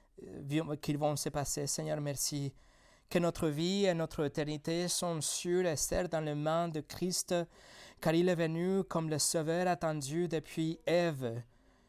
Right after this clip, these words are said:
Et Seigneur, merci que ce plan de salut n'est pas quelque chose que c'était le plan B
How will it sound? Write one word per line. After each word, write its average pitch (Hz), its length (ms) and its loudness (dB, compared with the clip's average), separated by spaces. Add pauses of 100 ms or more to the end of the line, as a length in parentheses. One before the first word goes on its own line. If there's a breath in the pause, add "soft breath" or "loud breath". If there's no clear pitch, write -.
(240 soft breath)
Et 165 60 -2
Seigneur, 170 280 2
merci 160 440 2
que 135 280 -2
ce - 160 0
plan 156 340 0
de 147 120 0
salut 156 400 2
n'est 156 100 -2
pas - 180 2
quelque 175 300 0
chose 165 320 -2
que 165 280 2 (440 loud breath)
c'était 175 400 2
le 170 160 6
plan 165 480 2 (120)
B 156 480 4